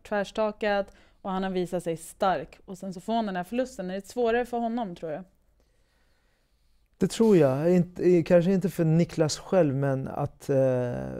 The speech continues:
Speaker 2: speciellt i kommentarsfälten och, eh, man får höra att alla är så efterkloka i efterhand och säger, "Nej, men, eh, han skulle inte varit så kaxigt, han skulle inte vara så,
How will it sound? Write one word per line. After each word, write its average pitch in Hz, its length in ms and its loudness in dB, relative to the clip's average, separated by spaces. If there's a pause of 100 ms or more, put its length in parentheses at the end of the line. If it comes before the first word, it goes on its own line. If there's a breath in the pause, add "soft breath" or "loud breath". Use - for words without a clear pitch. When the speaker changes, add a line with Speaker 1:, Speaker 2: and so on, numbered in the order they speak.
(300)
Speaker 2:
speciellt 151 520 0
i 139 40 -4
kommentarsfälten 139 1040 -2
och, 117 280 -8
eh, 117 360 -6 (260)
man 139 240 -4
får 143 140 0
höra 139 460 4
att 120 160 -4
alla 139 220 2
är 135 40 4
så 139 160 -2
efterkloka 139 600 0
i 127 100 4
efterhand 123 460 -2
och 110 80 -8
säger, 156 180 -2
"Nej, 175 140 0
men, 156 220 0
eh, 143 60 0 (120)
han 135 160 -2
skulle 151 220 0
inte 143 160 2
varit 139 220 2
så 123 80 -10
kaxigt, 143 440 -4
han 139 140 -2
skulle 139 180 -4
inte 131 180 -4
vara 127 240 2 (380 soft breath)
så, 139 300 2